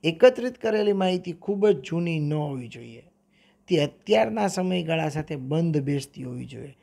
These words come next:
દાખલા તરીકે અનાજ, સોનું, પેટ્રોલ વગેરેના ભાવ. તો આપણે આ માહિતી લેવામાં આવે ત્યારે બહુ જૂની માહિતી લીધી હોય,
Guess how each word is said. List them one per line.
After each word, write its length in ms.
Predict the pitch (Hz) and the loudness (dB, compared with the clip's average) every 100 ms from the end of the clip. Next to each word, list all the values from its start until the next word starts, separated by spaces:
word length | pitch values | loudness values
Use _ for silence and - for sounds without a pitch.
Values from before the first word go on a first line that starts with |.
| _ _ _ | _ _ _
દાખલા 300 | 147 151 160 | -4 0 0
તરીકે 360 | 151 156 - - | 0 -2 -4 -8
અનાજ, 560 | - 156 147 143 139 | -4 -2 0 0 -2
સોનું, 720 | - - 143 147 147 143 135 | -6 -8 -6 -4 -4 -6 -6
પેટ્રોલ 500 | - 139 139 147 143 | -6 -6 -4 -4 -4
વગેરેના 580 | 131 135 143 135 127 120 | -2 -4 -4 -4 -6 -10
ભાવ. 320 | 117 110 110 123 _ _ _ _ _ _ _ | -12 -14 -16 -20 _ _ _ _ _ _ _
તો 100 | 202 | 2
આપણે 300 | 208 196 214 | 4 2 -2
આ 220 | - 190 | 0 0
માહિતી 420 | 202 202 208 208 | 2 4 4 2
લેવામાં 400 | 208 214 214 214 | 2 2 2 2
આવે 100 | 214 | 0
ત્યારે 200 | 208 214 | 0 2
બહુ 180 | 208 208 | 4 4
જૂની 400 | 143 147 160 220 | 4 0 0 2
માહિતી 400 | 220 220 214 214 | 2 0 0 -2
લીધી 240 | 233 226 202 | -4 0 0
હોય, 180 | 165 | 0